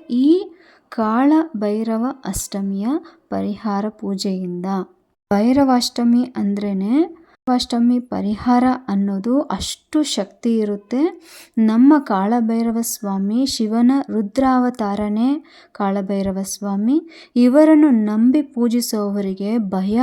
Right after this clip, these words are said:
ಅನ್ನೋದೇ ಇರಲ್ವಂತೆ. ಮತ್ತೆ ಮಾಟ, ಮಂತ್ರ, ದುಷ್ಟಶಕ್ತಿ ಪ್ರಯೋಗ ಯಾವುದೇ ಆದ್ರೂ ಸರಿ, ಕಾಳಭೈರವ ಸ್ವಾಮಿಯ ಭಕ್ತರ ಹತ್ತಿರನೂ ಸಹ ಸುಳಿಯಲ್ಲ, ಅಷ್ಟರ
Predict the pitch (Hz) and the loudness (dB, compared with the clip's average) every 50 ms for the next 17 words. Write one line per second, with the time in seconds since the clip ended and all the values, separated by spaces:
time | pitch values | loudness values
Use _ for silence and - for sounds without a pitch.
0 | 262 262 240 226 220 214 208 208 196 220 226 220 - - 190 190 202 208 208 196 | 2 2 2 0 0 0 -2 -2 -2 -4 -4 -4 -4 -4 -4 -4 -4 -4 -4 -4
1 | 196 185 185 190 190 - 220 262 320 370 - - _ - - - - - - - | -4 -6 -6 -8 -6 -4 -2 -2 -2 -2 -4 -8 _ -20 -20 -20 -20 -20 -20 -20
2 | _ _ - 226 226 240 254 254 - - - 285 226 226 262 311 330 330 - - | _ _ 0 2 2 2 2 0 -2 0 2 2 4 4 4 2 2 0 -4 -18
3 | _ _ _ _ _ - 220 226 233 254 254 254 254 240 226 220 214 208 208 208 | _ _ _ _ _ 2 4 4 4 4 2 2 0 2 2 2 0 0 0 0
4 | 208 226 233 233 - 240 233 220 214 190 - 226 226 - - 285 277 277 262 247 | 0 0 0 0 0 -2 -2 -2 -2 -2 -4 -6 -6 -4 -4 -4 -4 -4 -4 -8
5 | - - - 226 220 - - 220 208 202 202 208 214 208 - 220 214 202 196 196 | -8 -6 -6 -6 -6 -4 -4 -2 -2 0 0 -2 -2 -2 -2 -2 -2 -2 -2 -2
6 | 190 185 190 202 220 240 262 285 302 302 294 302 285 247 226 277 294 302 302 277 | -2 -2 -2 -2 -2 0 2 2 2 4 4 4 4 4 4 4 4 4 4 2
7 | 247 233 214 202 226 226 233 - 220 208 208 226 262 311 330 - - - - - | 2 0 -2 -2 -4 -4 -4 -4 -6 -6 -2 -2 -2 -2 -2 -4 -10 -20 -20 -20
8 | - _ _ _ _ _ _ _ _ - 277 233 220 226 226 220 220 220 208 202 | -20 _ _ _ _ _ _ _ _ 0 2 2 2 0 0 0 -2 -2 -2 -2
9 | 208 220 247 277 320 - _ _ _ _ - - - - 214 214 214 214 220 214 | 0 0 0 0 -2 -6 _ _ _ _ -12 -8 -4 -2 0 0 2 0 0 0
10 | 214 202 196 185 185 185 - - - - _ _ - 277 269 254 240 220 233 262 | -2 -4 -4 -6 -8 -8 -10 -10 -10 -14 _ _ 0 0 2 2 2 0 0 -2
11 | 254 - - 208 208 - _ _ - 294 294 285 294 294 277 285 277 277 - 233 | -6 -6 -6 -6 -6 -6 _ _ 0 2 2 4 4 6 6 4 4 2 -2 -4
12 | 220 196 226 220 226 - - 220 202 190 202 208 208 202 202 208 220 254 311 359 | -4 -4 -4 -6 -6 -6 -6 -6 -4 -2 -2 -2 -2 -2 -2 -2 -2 0 -2 -2
13 | 349 - _ _ _ _ _ _ _ _ _ _ _ - 208 - - - - - | -4 -8 _ _ _ _ _ _ _ _ _ _ _ -2 0 0 0 -4 -2 2
14 | - 311 302 | 4 4 4